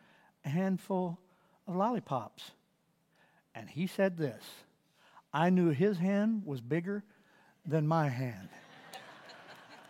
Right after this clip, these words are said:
Wait on the Lord. Be strong.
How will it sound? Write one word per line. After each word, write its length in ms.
Wait 220
on 160
the 80
Lord. 480
Be 140
strong. 640